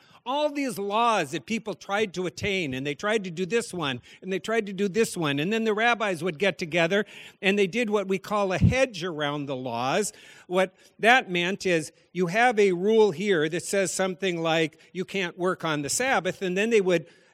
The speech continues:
add rules to it. You can only walk so far on the Sabbath. That became a new rule. You can only do this kind of thing if your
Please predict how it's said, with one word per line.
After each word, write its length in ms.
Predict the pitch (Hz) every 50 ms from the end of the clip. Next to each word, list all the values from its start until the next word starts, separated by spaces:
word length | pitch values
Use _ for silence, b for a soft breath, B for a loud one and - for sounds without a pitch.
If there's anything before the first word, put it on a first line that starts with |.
| b _ -
add 300 | 165 165 185 190 190 170
rules 480 | 156 170 208 233 240 226 196 - -
to 200 | - - 139 123
it. 120 | 110 107 -
You 140 | 156 151 160
can 160 | - 170 170
only 460 | 170 175 185 180 180 170 160 156 156 b b b b b b _
walk 320 | - 139 156 160 160 151 -
so 200 | - - 165 143
far 340 | - - 170 170 165 147 139
on 140 | 123 117
the 80 | 120 120
Sabbath. 360 | - - 127 110 104 117 -
That 140 | - 110 104
became 300 | - 127 - 135 120 127
a 40 | 131
new 140 | 135 139 147
rule. 340 | 165 202 196 135 104 92 - _ _ _ _ _ _ _ _ _ _ _ _ _ _ _ _ _ -
You 120 | 180 190
can 180 | - - 175 185
only 320 | 180 190 196 196 185 180
do 320 | 170 143 175 175 160 151 - _ _
this 200 | - 185 208 196
kind 280 | - - 196 202 185 170
of 80 | 170 -
thing 260 | - 202 190 185 185
if 180 | 175 156 -
your 380 | 185 175 170 160 156 156 147 -